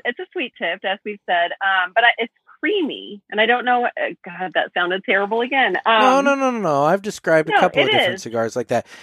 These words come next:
Speaker 2: and you have a Connecticut
Speaker 1: Okay.
Speaker 2: wrapper on that, if I'm not
Speaker 1: Mm-hmm.
Speaker 2: mistaken, right? So that,
Speaker 1: Mm-hmm.
Speaker 2: that might explain a lot of that.
Speaker 1: Okay.
Speaker 2: Yeah.
Speaker 1: Yeah, I like it. I'm, I'm, di-, I'm not, I'm not even a third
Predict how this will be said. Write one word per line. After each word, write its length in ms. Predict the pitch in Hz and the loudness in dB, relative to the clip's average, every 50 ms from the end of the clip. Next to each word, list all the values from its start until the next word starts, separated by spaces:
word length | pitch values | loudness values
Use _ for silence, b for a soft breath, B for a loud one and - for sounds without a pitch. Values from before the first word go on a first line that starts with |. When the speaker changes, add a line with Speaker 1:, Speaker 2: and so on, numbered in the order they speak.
| B B - | B B -12
Speaker 2:
and 120 | 147 151 | -6 -2
you 100 | 156 165 | 2 2
have 120 | 180 185 170 | 2 2 2
a 60 | 156 | -2
Connecticut 500 | - - 143 151 160 156 151 - - 320 | -4 -4 0 2 2 2 2 2 0 -2
Speaker 1:
Okay. 60 | - | 0
Speaker 2:
wrapper 480 | 127 135 147 160 165 - 139 120 113 113 | 4 4 6 4 4 2 0 0 0 0
on 180 | 110 107 101 | 0 -2 -2
that, 220 | 104 101 101 101 101 | -4 -4 -4 -4 -4
if 120 | - - | -6 -6
I'm 300 | 107 101 101 101 101 101 _ | -8 -8 -8 -10 -16 -18 _
not 160 | - 110 107 107 | -8 -6 -4 -4
Speaker 1:
Mm-hmm. 80 | - | -4
Speaker 2:
mistaken, 420 | 233 233 214 208 - 240 254 208 - | -4 -2 -2 -2 -2 -4 -4 -6 -8
right? 200 | 110 117 120 - b b b b b | -8 -8 -8 -10 b b b b b
So 140 | - - 139 | -6 0 4
that, 180 | 156 170 185 - | 4 4 4 4
Speaker 1:
Mm-hmm. 100 | - 135 | 2 0
Speaker 2:
that 140 | 147 147 | 0 0
might 220 | 131 135 139 139 131 | 0 0 0 0 -2
explain 480 | 113 - - - - 123 123 123 113 | -4 -6 -12 -12 -10 -8 -8 -8 -8
a 60 | 110 107 | -6 -4
lot 220 | 110 110 110 104 | -4 -2 -2 -4
of 100 | 101 90 | -4 -8
that. 320 | 98 101 104 98 - - _ _ _ _ _ _ _ _ _ _ _ _ _ _ _ _ _ _ _ _ _ _ _ _ - - | -10 -10 -10 -10 -12 -14 _ _ _ _ _ _ _ _ _ _ _ _ _ _ _ _ _ _ _ _ _ _ _ _ -8 -6
Speaker 1:
Okay. 400 | 226 - - 254 214 208 233 254 _ _ _ _ - | -6 -6 -4 -4 -4 -4 -6 -10 _ _ _ _ -18
Speaker 2:
Yeah. 220 | 123 113 107 104 - - | -14 -14 -14 -14 -8 -2
Speaker 1:
Yeah, 200 | 202 202 202 196 - | 2 4 4 4 4
I 140 | 170 240 | 4 4
like 320 | 277 254 190 190 208 - - | 4 2 0 -2 -2 -4 -8
it. 160 | 165 147 - - | -12 -12 -10 -10
I'm, 440 | 180 175 180 202 226 226 240 254 247 _ _ _ _ _ _ _ _ _ _ _ _ _ 190 | -8 -6 -6 -6 -8 -10 -14 -16 -16 _ _ _ _ _ _ _ _ _ _ _ _ _ -12
I'm, 120 | 214 220 | -12 -8
di-, 100 | 185 190 | -6 -2
I'm 180 | - 214 247 247 | 0 0 2 2
not, 140 | 240 226 226 214 - | 2 2 2 0 0
I'm 300 | 214 226 254 285 277 254 | 0 0 0 0 0 2
not 180 | 214 208 214 | 2 2 2
even 260 | 196 202 208 196 202 196 | 0 -2 -6 -6 -4 -4
a 160 | 175 202 - _ | -6 -6 -6 _
third 200 | - 185 180 175 | -4 -2 -2 -2